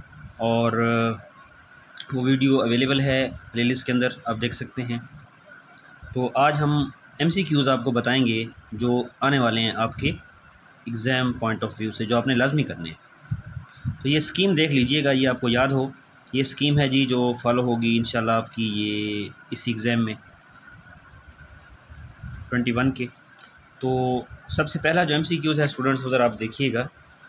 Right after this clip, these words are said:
motion of mass attached to spring का जो time period fund करने का formula है, T is equal to two pi under root M over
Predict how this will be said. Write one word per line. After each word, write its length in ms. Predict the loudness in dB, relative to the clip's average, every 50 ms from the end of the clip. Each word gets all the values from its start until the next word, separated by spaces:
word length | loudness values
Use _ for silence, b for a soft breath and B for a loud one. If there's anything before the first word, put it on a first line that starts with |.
| -20 -20 -20 -20 -20 -20 -20 -16 -16 B B B B B B B B B -10 -2 -2
motion 240 | 0 2 2 2
of 180 | 2 2 2 2
mass 320 | 2 4 4 2 2 -2
attached 260 | -2 0 0 0 2 0
to 100 | -2 -4
spring 300 | -4 -2 0 0 2 2
का 80 | 2
जो 80 | 2 2 2
time 200 | 2 2 2 2
period 200 | 2 0 0 0
fund 220 | 0 2 2 2
करने 180 | 2 0 0 -2
का 80 | -2 -2
formula 340 | 0 2 2 2 2 2
है, 200 | 2 2 0 0
T 160 | 0 0 0 2
is 80 | 0
equal 240 | 0 0 2 0 0
to 80 | 0 0
two 140 | -2 -2 2 2
pi 120 | 2 2
under 220 | 2 2 2 2 2
root 220 | 0 -2 -2 -2 -2
M 140 | -2 -2
over 160 | -2 -4 -6